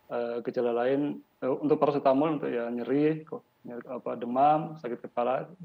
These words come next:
cukup dengan paracetamol. Tapi karena gejala ringan juga saya, eh, meminum sesuai dengan panduan, kita minum obat-obatan antivirus yang memang direkomendasikan untuk yang gejala ringan,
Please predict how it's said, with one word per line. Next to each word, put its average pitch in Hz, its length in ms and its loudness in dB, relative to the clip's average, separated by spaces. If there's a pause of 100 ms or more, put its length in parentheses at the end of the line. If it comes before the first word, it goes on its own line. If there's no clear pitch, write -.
(120)
cukup - 240 -14
dengan 117 320 -10 (320)
paracetamol. 120 800 -4 (320)
Tapi 160 320 0
karena 139 240 0
gejala 127 240 -2
ringan 127 240 -2
juga 151 240 -2
saya, 151 560 -2
eh, 131 240 -2 (240)
meminum 135 400 -2
sesuai 139 320 -2
dengan 123 400 -6
panduan, 127 480 -4
kita 135 240 -12
minum 131 320 -4
obat-obatan 123 480 -6
antivirus 127 720 -4 (320)
yang 120 160 -6
memang 127 240 0
direkomendasikan 123 960 -2
untuk 131 400 -10
yang 123 240 -6
gejala 117 320 -6
ringan, 113 480 -6